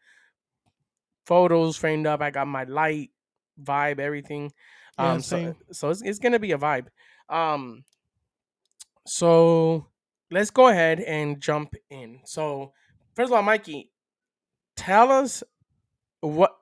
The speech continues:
Speaker 1: did, talk about how, what conversation we were talking about and how you came up with the name.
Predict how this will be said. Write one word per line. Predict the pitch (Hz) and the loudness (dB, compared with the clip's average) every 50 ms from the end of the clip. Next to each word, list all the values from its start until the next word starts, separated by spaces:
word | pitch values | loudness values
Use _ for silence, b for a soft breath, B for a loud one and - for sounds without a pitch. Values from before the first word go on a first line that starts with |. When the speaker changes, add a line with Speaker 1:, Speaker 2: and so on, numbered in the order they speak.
| - 160 | -20 -8
Speaker 1:
did, | 160 170 190 185 - | -2 -2 -2 -2 -2
talk | - - 202 214 233 233 | 2 4 6 6 6 4
about | 220 208 220 202 170 | 2 2 2 2 2
how, | - - 175 170 - | 0 0 0 0 2
what | 175 180 196 190 | 4 4 4 4
conversation | - 190 190 180 170 147 - 165 170 - 185 165 | 4 2 2 2 0 0 -2 -4 -4 -2 -4 -4
we | 160 147 | -2 -4
were | 139 135 | -6 -6
talking | 135 - 143 139 156 - 165 165 | -4 -2 -2 -2 -2 -2 -2 2
about | 160 160 165 - - | 4 4 4 2 0
and | 143 135 | -4 -6
how | 143 143 147 | -4 -4 -4
you | 147 143 135 | -4 -6 -10
came | - - 135 135 135 | -12 -10 -10 -8 -6
up | 131 127 - | -6 -8 -8
with | 127 117 | -12 -14
the | 127 123 | -12 -14
name. | 120 117 117 143 | -14 -14 -16 -20